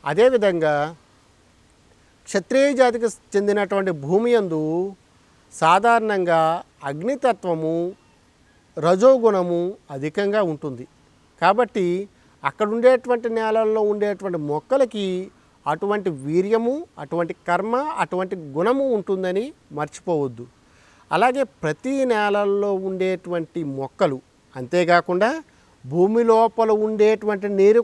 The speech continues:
కూడా అటువంటి స్వభావం ఉంటుంది. క్షత్రియ సంబంధమైనటువంటి నేలల్లో కనుక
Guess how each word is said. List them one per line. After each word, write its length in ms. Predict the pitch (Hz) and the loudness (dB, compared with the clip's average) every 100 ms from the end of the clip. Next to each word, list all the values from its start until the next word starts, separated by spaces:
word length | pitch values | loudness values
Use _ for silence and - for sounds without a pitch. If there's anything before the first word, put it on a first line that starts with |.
| - | 2
కూడా 140 | 214 226 | 0 0
అటువంటి 220 | 214 214 - | -2 -6 -4
స్వభావం 360 | 180 165 202 214 196 | -2 2 2 2 0
ఉంటుంది. 340 | 180 160 131 - _ _ _ | -2 -6 -8 -14 _ _ _
క్షత్రియ 460 | - 190 - 277 294 247 | -8 -6 -4 -4 -2 -2
సంబంధమైనటువంటి 1000 | 262 240 240 233 226 220 214 214 202 208 208 | -2 0 -2 0 0 -2 -4 -6 -6 -6 -4
నేలల్లో 520 | 190 190 196 190 190 196 - | -2 0 0 0 -2 -4 -4
కనుక 280 | 180 175 | -6 -4